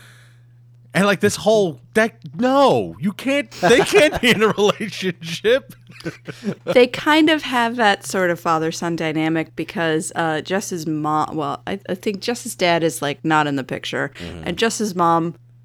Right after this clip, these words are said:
Speaker 2: was, like, crazy and not really around
Speaker 1: Was
Speaker 2: for
Speaker 1: that the one
Speaker 2: a
Speaker 1: that,
Speaker 2: lot of his
Speaker 1: that was,
Speaker 2: life.
Speaker 1: that accidentally
Speaker 3: That
Speaker 1: joined
Speaker 3: joined
Speaker 1: a
Speaker 3: a
Speaker 1: cult?
Speaker 3: cult.
Speaker 1: Okay.
Speaker 3: Yeah.
Speaker 2: Yes,
Speaker 1: Like, that was a
Speaker 2: yes.
Speaker 1: funny line for, like, that was this little storyline that I found humorous because they didn't do anything. <laughs> Like,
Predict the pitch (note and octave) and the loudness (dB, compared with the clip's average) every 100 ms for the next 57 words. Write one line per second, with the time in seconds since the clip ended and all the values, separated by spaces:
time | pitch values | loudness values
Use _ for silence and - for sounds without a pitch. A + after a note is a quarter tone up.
0 | _ E3 F3 E3 D3+ C3+ - F#3 F3 E3+ | _ -2 -2 0 -4 -4 -6 -2 0 0
1 | D#3 D3 D3 D3 - D3 C#3 C#3 C#3 D#3 | 0 -2 -2 -4 -2 -4 -4 -4 -2 0
2 | D3 C3+ C3+ A#2 C#3 C#3+ D3+ C#3+ C#3 C#3 | 2 0 -2 0 0 2 2 2 2 0
3 | C#3+ C#3 - B2+ B2+ A#2+ - - B2 A#2 | -2 -4 -2 0 2 0 -2 -4 -4 -4
4 | A2 A#2+ A#2 A2+ A#2+ B2 G2 B2 B2 A#2+ | -2 -2 -2 -4 -2 -2 0 0 0 0
5 | C3 C#3 B2+ B2 G2+ E2 - - F2 D2 | 0 -2 -4 -4 -6 -10 -12 -12 -8 -8
6 | - - - F3 A2+ - E3+ E3+ - C3 | -10 -12 -4 -2 -2 -2 -2 -2 0 0
7 | G3 B3 G3 F#3 F3+ D#3+ D3+ C#3 C3+ - | 2 0 0 0 0 0 -2 -4 -6 -6
8 | F#3 C3+ G3 - F#3+ - F#3 B3 F#3 F#3+ | -2 0 0 -2 -4 0 0 0 -2 0
9 | F3+ E3 - E3+ F#3 G#3+ A#3 - - B2 | -2 -2 -2 -2 0 -2 -2 -6 -10 -4
10 | C#3 - D3 D#3 C#3+ B2+ G#2+ E3+ F3 A2 | -4 0 0 0 0 -2 -2 -4 -2 -2
11 | - - - E3+ G3 F#3 - - C3 G3+ | -4 -10 -10 -2 2 0 -2 -6 2 4
12 | C4 G#3+ G3+ C3+ F#3+ A#3 C3+ G#2+ - D3+ | 4 2 0 -2 -2 0 -2 -4 -2 -2
13 | B2+ F#3 - - - - - - A#3 G#3 | -2 -4 -4 -6 -6 -10 -8 -2 0 0